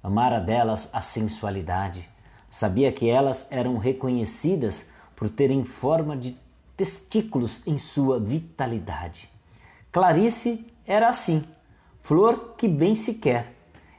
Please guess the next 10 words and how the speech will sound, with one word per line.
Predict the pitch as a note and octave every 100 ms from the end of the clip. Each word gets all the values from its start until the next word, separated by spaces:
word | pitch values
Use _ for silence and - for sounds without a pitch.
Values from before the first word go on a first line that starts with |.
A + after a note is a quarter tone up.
| -
Era | A#2+ E3 D3+ A#2 - - _ _
daquelas | C3 - - - F3+ F3 D#3+ C3+ A#2+
donas | B2+ D3+ D#3+ D3+ C#3 B2
de | C3+
si, | - - E3+ A3 A3 - - _ -
era | C3+ D3+ -
orquídea | F3+ E3 - - G#3 A#3 F#3 F#3+
mulher. | F3 D3 F#2+ F2+ - _ _ _ _
Sabia | - - A#2+ G2+ A2+ G3 A3+ A3+ - - - _ _ _
ser, | - - - - - F#3+ G3 G3+